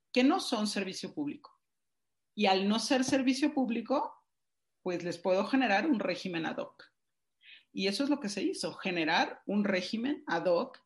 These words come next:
en autoabastecimiento, cogeneración, pequeña producción, productores independientes, importación, exportación. Esas figuras realmente, digamos que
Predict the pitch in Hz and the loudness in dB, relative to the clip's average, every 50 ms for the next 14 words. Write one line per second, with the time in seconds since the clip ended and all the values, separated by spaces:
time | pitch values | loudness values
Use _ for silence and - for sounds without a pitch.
0 | _ - 190 196 202 233 247 254 - - - - 170 170 175 170 - 220 226 247 | _ 0 0 2 2 2 0 -2 -6 -8 -6 -2 -2 0 0 -2 -2 -2 -2 -2
1 | 247 - 277 262 262 294 269 247 208 196 185 - - 208 208 - - 170 - - | -2 -2 -2 -2 0 2 2 2 2 0 -4 -4 -6 -6 -4 -4 -4 -4 -4 -4
2 | 220 214 226 233 240 240 240 240 - - - 214 208 202 190 185 208 233 254 - | -4 -4 -2 -2 -2 -2 -2 -4 -6 -8 -6 -2 0 0 0 0 0 -2 -4 -2
3 | - 165 165 - 170 160 170 185 190 - 208 214 233 240 - - - 220 202 196 | -4 -4 -2 -2 -2 -2 -2 -2 -2 -2 -2 -2 -2 -4 -4 -2 -2 0 0 0
4 | 202 233 - - - 170 160 156 - - - 170 175 190 202 - 214 214 214 214 | -2 -4 -6 -4 -4 -2 -2 -2 -4 -2 0 0 0 0 -2 -4 -4 -4 -4 -4
5 | - 233 233 226 208 190 190 196 - 208 220 240 - - _ _ _ - 165 185 | -4 -4 -2 -2 -2 -4 -4 -6 -6 -6 -6 -8 -8 -12 _ _ _ -8 -4 -4
6 | 196 202 208 202 202 - 220 214 - 202 185 180 190 202 - - _ _ _ 180 | -2 -2 -4 -6 -6 -6 -8 -6 -6 -6 -6 -6 -6 -8 -10 -14 _ _ _ -6
7 | 180 165 - - - 175 170 - 147 139 - - 147 - _ _ _ _ _ _ | -6 -6 -6 -8 -8 -8 -8 -8 -8 -10 -10 -12 -14 -18 _ _ _ _ _ _
8 | _ _ _ _ _ _ _ _ _ _ _ _ _ _ _ _ _ _ _ - | _ _ _ _ _ _ _ _ _ _ _ _ _ _ _ _ _ _ _ 0
9 | 269 311 - 370 359 - - - 302 277 269 269 254 240 302 - - - - - | 0 2 2 2 0 0 2 4 4 4 4 4 2 2 0 -4 -8 -14 -18 -20
10 | _ _ _ _ _ _ _ _ _ - 185 190 196 233 269 269 269 269 254 247 | _ _ _ _ _ _ _ _ _ -2 2 4 6 6 8 8 8 8 8 6
11 | 240 - - 233 247 285 - - - _ _ _ - 160 151 170 175 170 196 196 | 4 2 2 0 0 0 -2 -6 -12 _ _ _ -18 -10 -8 -4 -2 0 2 2
12 | 208 220 233 240 - - - - 208 185 180 170 - - - _ | 2 2 0 -2 -4 -6 -6 -2 0 0 0 0 -2 -6 -12 _